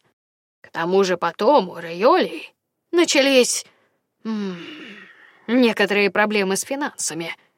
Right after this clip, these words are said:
Живую прислугу стали сокращать в пользу нежити, а скелеты не способны мыслить или быть ответственными за что-либо. Так что я иду в ногу со временем и при отце господина Уэрта,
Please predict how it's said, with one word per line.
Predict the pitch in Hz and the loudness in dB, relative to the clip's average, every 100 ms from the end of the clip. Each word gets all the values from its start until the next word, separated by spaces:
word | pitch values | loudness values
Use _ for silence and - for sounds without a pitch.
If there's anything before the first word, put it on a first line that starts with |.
| _ _ _ _ _ _ - | _ _ _ _ _ _ -2
Живую | 190 175 175 170 | 0 2 2 0
прислугу | 175 175 180 285 208 170 170 _ _ _ _ | -2 -4 -2 0 2 0 -2 _ _ _ _
стали | _ - - 320 277 | _ -4 0 2 2
сокращать | - 262 254 240 247 220 | 2 2 2 2 0 -2
в | - | -4
пользу | 214 190 175 196 | -4 -4 -2 -4
нежити, | 269 277 165 160 175 - - _ _ _ - | -2 -2 -4 -10 -10 -12 -16 _ _ _ -16
а | - - | -6 -6
скелеты | - 240 226 202 - 190 | -2 0 0 0 0 -2
не | 180 | -2
способны | - 175 - 254 180 165 | -2 -2 4 4 4 -2
мыслить | 170 196 240 285 285 - | 0 2 2 0 -2 0
или | 180 170 | -4 -2
быть | 180 170 | -2 0
ответственными | 165 175 208 - - 165 165 170 | -2 2 2 2 -2 -4 -2 -2
за | 170 | -2
что-либо. | 165 - 147 165 170 - _ _ _ _ _ _ _ _ | -4 -6 -6 -8 -8 -12 _ _ _ _ _ _ _ _
Так | - - - | -8 -6 -6
что | - 302 | -2 0
я | 240 220 240 | 2 4 4
иду | 247 262 | 4 2
в | 254 | 2
ногу | 233 196 190 | 2 0 0
со | 190 190 | 0 -2
временем | 202 285 220 180 165 190 | 2 2 2 -2 -4 0
и | 254 302 | 2 0
при | - 277 | 0 0
отце | 220 - 208 175 | 0 -2 -4 -4
господина | 160 - 147 180 175 | -4 -8 -6 -2 0
Уэрта, | 175 175 214 - 294 | 2 2 2 2 2